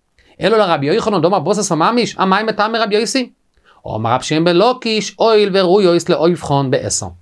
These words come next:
הזכרנו את המזלג הגדול, את הקלשון עשר. אומר רב אלעזר, "לא מונים שלא תפילוסון של צדיקים כעשר". אומר רש"י, כתוב, "ויתר יצחק להשם לנוכח אשתו כעקור היא,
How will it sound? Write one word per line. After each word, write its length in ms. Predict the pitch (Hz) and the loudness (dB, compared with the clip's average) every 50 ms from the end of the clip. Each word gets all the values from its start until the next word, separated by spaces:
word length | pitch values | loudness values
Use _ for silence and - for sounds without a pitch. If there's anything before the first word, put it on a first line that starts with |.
| _ _ _ _ _ _ _ _ _ _ _ _ - | _ _ _ _ _ _ _ _ _ _ _ _ -2
הזכרנו 520 | - 127 117 101 92 123 127 151 170 175 165 | 0 0 0 0 0 0 0 0 0 0 -2
את 80 | 156 | -2
המזלג 460 | 143 127 120 113 104 98 123 151 156 151 | -4 -4 -4 -6 -4 -2 -2 0 0 0
הגדול, 300 | 131 123 117 131 156 156 | -2 0 2 2 2 2
את 60 | - | 2
הקלשון 460 | 120 - - 110 - - - 160 135 104 | -2 -4 -4 -6 -4 -2 -2 -2 -2 -4
עשר. 360 | 110 113 - - 220 190 113 - _ _ _ _ _ _ _ _ _ _ | -6 -6 -2 -2 -2 -2 -2 -6 _ _ _ _ _ _ _ _ _ _
אומר 240 | - 117 131 165 170 | -4 -2 0 0 0
רב 120 | - 139 | 0 0
אלעזר, 340 | 160 135 123 135 156 196 151 - - _ _ _ _ - | 0 -2 -2 0 0 -2 -2 -4 -8 _ _ _ _ -6
"לא 320 | 135 127 131 185 214 220 | -2 0 2 2 2 0
מונים 520 | 214 214 208 202 202 202 180 175 208 220 202 | 0 0 0 0 0 0 -2 -2 0 -2 -2
שלא 220 | 185 - 202 196 | 0 0 0 0
תפילוסון 540 | 196 196 - 196 180 185 202 196 202 202 190 | 0 -2 -2 0 0 2 0 0 -2 -2 -2
של 140 | 190 196 180 | -2 -2 -2
צדיקים 420 | - - 170 170 202 196 - 196 - | -2 -2 -2 -2 -2 -2 -4 -4 -2
כעשר". 320 | 180 175 190 175 - - - - _ _ _ - - | 0 0 0 0 -2 -4 -8 -10 _ _ _ -8 -4
אומר 180 | 170 170 175 160 156 | -2 0 0 0 0
רש"י, 280 | 175 190 190 - 196 | 0 -2 -2 -2 -4
כתוב, 300 | - 170 156 208 208 180 | -4 -2 -2 -2 0 2
"ויתר 840 | 170 160 160 160 165 175 190 202 196 202 196 196 - 190 185 185 180 170 - | 2 2 2 2 2 2 2 2 2 2 0 0 0 0 2 0 0 -2 -4
יצחק 500 | 180 196 190 - - - 190 185 180 190 | -4 -4 -4 -4 -2 0 0 0 0 0
להשם 400 | 185 180 170 - 190 190 185 185 | 0 0 0 0 0 0 2 2
לנוכח 440 | 180 180 180 180 - 175 165 - | 2 2 2 0 0 -2 -2 -2
אשתו 200 | 196 190 190 - 185 175 | -2 -2 0 0 -2 0
כעקור 460 | - 180 165 165 - 190 185 170 160 143 | 0 -2 -2 0 0 0 0 0 0 0
היא, 320 | 139 170 208 214 208 | 0 0 -2 -2 -4